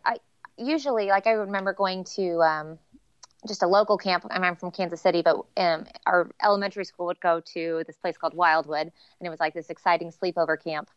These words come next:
And we would do tick checks every night, and we, we were, rarely found any, but you could always, if, if someone had it, it was very easy to, to spot. But I spoke to a girl, um, at the Outdoor Retailer Show who said she was in Missouri recently and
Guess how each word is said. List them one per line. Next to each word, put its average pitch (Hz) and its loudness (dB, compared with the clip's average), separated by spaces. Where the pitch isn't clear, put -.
And 196 -4
we 185 -6
would 190 -8
do 175 -4
tick 277 -2
checks - 0
every 156 0
night, 156 -2
and 185 -6
we, 214 -2
we 214 -2
were, 214 -4
rarely 226 4
found 180 0
any, 160 -8
but 175 -2
you 180 -14
could 190 -10
always, 175 -4
if, 202 -6
if 202 -20
someone 208 2
had 175 2
it, 160 6
it 110 -6
was 160 -10
very 165 -4
easy 160 -10
to, - -12
to 175 -12
spot. 160 2
But 156 2
I 175 4
spoke 233 -6
to 196 -10
a 175 -4
girl, 185 -2
um, 165 -4
at 175 2
the 180 0
Outdoor 175 0
Retailer 170 -4
Show 165 4
who 165 -4
said 185 0
she 202 -2
was 165 0
in 156 -4
Missouri 170 4
recently 160 -2
and 160 0